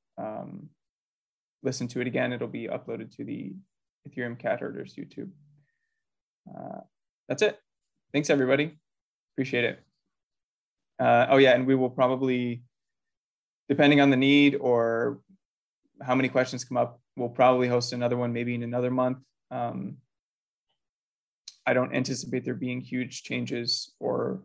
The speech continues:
you know, a ton of new information that we need to relay other than what's already been prepared, um, in the agenda. But yeah,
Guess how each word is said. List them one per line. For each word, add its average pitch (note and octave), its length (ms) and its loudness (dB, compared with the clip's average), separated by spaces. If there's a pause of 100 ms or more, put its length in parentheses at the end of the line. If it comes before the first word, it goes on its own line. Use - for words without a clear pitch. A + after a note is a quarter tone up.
(120)
you B2+ 100 -8
know, - 280 -8 (720)
a C#3 40 -8
ton C3 220 2
of B2+ 140 2
new B2+ 160 2
information B2 500 -4
that B2+ 100 -2
we A#2+ 80 -6
need B2 180 -6
to C3 100 -10
relay B2+ 340 0
other B2 260 -2
than A#2+ 200 -10
what's - 200 -6
already A#2+ 180 -2
been A#2+ 200 -6
prepared, B2+ 540 -6 (500)
um, A#2 540 0 (320)
in C3 80 -4
the B2 100 0
agenda. C3 340 0
But C3 300 -2
yeah, C3 220 2